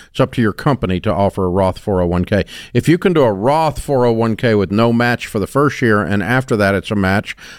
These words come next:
I would do that. And the reason is, is that way you don't end up with this one lone account sitting out over here as a Lone Ranger just stuck off to the side.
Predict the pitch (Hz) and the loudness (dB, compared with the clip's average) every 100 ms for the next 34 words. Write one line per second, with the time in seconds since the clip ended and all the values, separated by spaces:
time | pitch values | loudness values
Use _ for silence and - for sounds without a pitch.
0 | - 131 139 117 113 104 92 135 117 - | -4 0 0 0 0 0 2 0 0 -2
1 | 113 117 190 233 135 101 117 151 143 151 | -4 0 0 2 2 2 2 2 0 0
2 | 151 143 131 131 127 123 113 104 98 92 | 2 2 2 2 2 0 -2 -4 -6 0
3 | 131 143 113 135 151 123 - 127 151 - | 2 2 2 2 2 -2 -2 -2 -2 -2
4 | 127 107 104 101 107 98 92 104 98 - | -2 0 0 2 2 0 2 2 2 -2
5 | _ _ _ - 113 104 104 120 107 120 | _ _ _ -2 0 2 2 2 2 2
6 | 135 95 87 101 - 120 123 110 - 85 | 2 0 -2 -4 -2 -2 0 -2 -2 -6
7 | 85 139 110 76 58 | -2 -2 -2 -4 -12